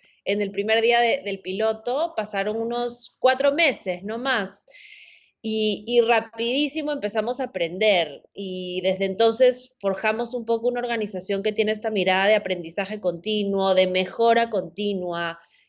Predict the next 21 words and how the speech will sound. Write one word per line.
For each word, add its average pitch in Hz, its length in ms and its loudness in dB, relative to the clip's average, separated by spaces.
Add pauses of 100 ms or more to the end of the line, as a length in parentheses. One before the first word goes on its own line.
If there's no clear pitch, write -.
Creo 202 160 -2
que 214 100 6
la, 208 160 6
la 180 160 4
evolución 185 840 4
de 214 400 0
dónde 196 180 -6
estábamos 208 520 -2
hace 202 540 -4
dos 240 300 2
años, 214 340 2
hace 214 220 -8
cuatro 240 400 0
años, 214 280 -2
hace 220 160 -12
seis 226 340 -4
años, 214 340 -2
a 208 60 -10
dónde 190 180 -8
estamos 208 420 -8
hoy, 214 360 0